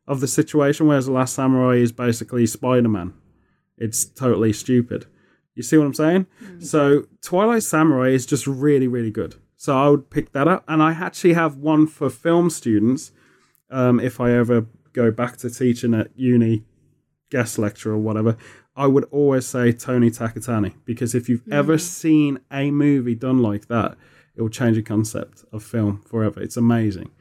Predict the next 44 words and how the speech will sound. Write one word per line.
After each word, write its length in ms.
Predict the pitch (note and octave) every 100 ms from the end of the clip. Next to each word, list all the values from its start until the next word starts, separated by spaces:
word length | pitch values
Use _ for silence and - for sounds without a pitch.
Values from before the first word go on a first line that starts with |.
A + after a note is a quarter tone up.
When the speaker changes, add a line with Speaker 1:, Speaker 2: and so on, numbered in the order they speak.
| _ _ _ -
Speaker 2:
That's 160 | A#3
the 100 | A#3
kind 240 | G#3+ G#3+ G3
of 80 |
film 220 | - G3 F#3+
where 100 | F#3
you 80 |
have 160 | F#3 F3
to 80 | F3+
watch 380 | F3 D#3 - -
the 340 | F3+ E3+ E3
making 380 | E3+ F3+ F3+ E3+
of 160 | E3 D#3+
as 100 | D#3
well 440 | D#3 D3+ E3+ - - _ -
Speaker 1:
You 260 | D3 D#3
need 120 | C#3+
Speaker 2:
as 80 | C3+
the 60 | B2+
Speaker 1:
to, 80 | A#2
Speaker 2:
film, 120 | G#2
Speaker 1:
yeah. 140 | C3
It, 180 | C3 D3
Speaker 2:
yeah. 80 | E3
Speaker 1:
it, 220 | E3 D#3+
'cause 200 | F#3+ D#3+
the 100 | E3+
re-, 160 | D3+ D#3
it's 240 | E3 D#3
not, 240 | F#3 F3+ D3
um, 380 | D3+ C#3+ C3 - - -
in, 260 | D3+ C#3+ D3+
u-, 220 | D#3 D#3+
usually 560 | F#3 E3 E3 G3 G3 D#3+
a 60 | C#3
making 420 | C#3+ D#3 D#3 E3
of 200 | D3 C3+
would 180 | C#3 B2+
ruin 360 | C3+ C#3+ D#3+
a 40 | F3
film. 400 | - F#3+ A#3 A#3+ _ _ _ _
This 260 | D#3 D#3+ -
one 140 | D3+
actually, 640 | C#3+ D#3 D3 C#3 C3 B2